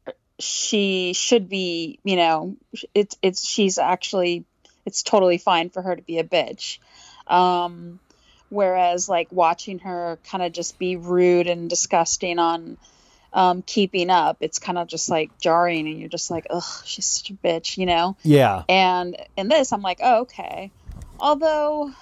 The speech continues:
Speaker 1: I don't know. I think she's just not likable. That's the problem. You know what I mean? Like, she didn't make a big impact on Miami, and she was only on the first season, I believe. So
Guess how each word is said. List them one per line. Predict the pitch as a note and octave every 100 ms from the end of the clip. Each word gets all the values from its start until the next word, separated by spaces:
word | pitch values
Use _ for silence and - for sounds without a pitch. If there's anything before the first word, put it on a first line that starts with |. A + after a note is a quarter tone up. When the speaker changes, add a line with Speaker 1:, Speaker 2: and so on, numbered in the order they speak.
| -
Speaker 1:
I | - C#4
don't | G#3+
know. | F#3 F3 E3+ F#3 - -
I | G#3+ G#3+
think | - C4+ C4+ B3+ - - _ - _ _ _ _
she's | - - C#4
just | - E4 -
not | F#4 -
likable. | F#3+ F#3+ C4 - G3+ B2+
That's | - A3 -
the | B3+
problem. | - - F#3+ G3 - - -
You | G#3+
know | A3
what | A#3+
I | A3+
mean? | G3+ G#3
Like, | G3 F#3 - - - - _
she | - -
didn't | A#3+ B3+ C#4
make | B3+ A#3+ - -
a | G3
big | G3+ G#3 G3+ G3 G3 -
impact | F3+ F#3+ G3 G3+ F#3+ - -
on | F#3 F#3 F#3 F#3 F#3 F#3+ - _ _ _ _ _ _
Miami, | F#3 F3+ F3 F3 F#3+ G#3+ A#3+ B3+ -
and | G#3 G3+
she | -
was | A3+
only | G#3+ G#3 A3+
on | G#3+
the | G3+
first | - F#3+ -
season, | - F3+ F#3 A3+ A3+
I | B3
believe. | A#3+ C#4+ D4 D4+ D4+
So | - - G#3+ G3+ F#3+